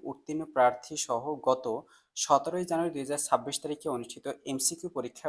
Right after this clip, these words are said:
উত্তীর্ণ সাবজেক্ট চয়েসের ফর্ম আগামী বারো, বাইশে ফেব্রুয়ারি দুই হাজার ছাব্বিশ থেকে আঠাইশে ফেব্রুয়ারি দুই হাজার ছাব্বিশ তারিখে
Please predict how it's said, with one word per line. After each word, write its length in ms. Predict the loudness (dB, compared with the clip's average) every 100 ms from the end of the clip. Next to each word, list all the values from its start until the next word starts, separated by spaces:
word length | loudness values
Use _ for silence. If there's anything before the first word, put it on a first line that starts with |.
| -6
উত্তীর্ণ 360 | -8 -6 -6 -4
সাবজেক্ট 440 | -2 -2 -2 -4
চয়েসের 440 | 0 0 0 -2 -4
ফর্ম 400 | -4 2 2 2 -2 -16 2
আগামী 380 | 8 8 8 2
বারো, 360 | 4 8 8 6 4
বাইশে 420 | 8 8 6 -2
ফেব্রুয়ারি 680 | -2 -4 -4 0 2 2 -6 -10 _ -2
দুই 100 | 0
হাজার 180 | 0 2
ছাব্বিশ 280 | 4 4 2 -6
থেকে 220 | -8 -6 -4 4
আঠাইশে 460 | 6 6 0 -2 -4
ফেব্রুয়ারি 320 | -4 0 0
দুই 100 | 0
হাজার 140 | -2 -4
ছাব্বিশ 340 | 0 -2 -2 -4
তারিখে 260 | -4 -4